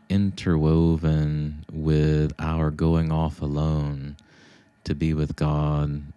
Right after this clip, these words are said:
or to connect with the natural world. Like, what is it about me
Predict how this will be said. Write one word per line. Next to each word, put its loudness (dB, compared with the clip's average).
or -2
to -4
connect -4
with -2
the -4
natural -2
world. -4
Like, 0
what 6
is 4
it 4
about 0
me -4